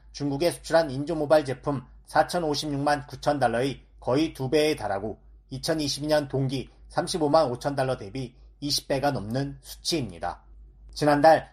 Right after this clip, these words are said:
북한의 대중 수입액 일 위는 사람의 머리카락이나 가발 등을 제조하기 위한 양모 등 동물의 털로 일천오백구십칠만 오천 달러어치였습니다.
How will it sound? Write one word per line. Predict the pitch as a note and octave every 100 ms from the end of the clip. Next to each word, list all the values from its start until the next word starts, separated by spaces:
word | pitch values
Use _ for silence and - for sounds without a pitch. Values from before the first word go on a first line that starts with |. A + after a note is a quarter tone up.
| _
북한의 | C#3 C#3 E3 C3+
대중 | D3+ D3 E3
수입액 | - D#3+ D#3 D3 -
일 | B2
위는 | B2 C#3+ G#2+ - -
사람의 | - C#3+ D3+ D#3 D3+
머리카락이나 | C3 C#3+ - C3+ G2 G2+ A2+ - - -
가발 | - B2+ D3+ D3+
등을 | D#3 F3+
제조하기 | - C3+ D3 C3+ A2+
위한 | A#2 C3 - - _ -
양모 | B2 C#3 C3+
등 | C3 D#3 - -
동물의 | C3 C3+ C#3+ D#3+ D#3+
털로 | A#2+ A2+ G#2 - - -
일천오백구십칠만 | C3 E3+ D#3+ C3+ D3+ - C3 - - D#3 D#3+ D3
오천 | C3 C3 D#3
달러어치였습니다. | C3 A#2+ A#2+ - B2+ A#2 - F2+ F2 E2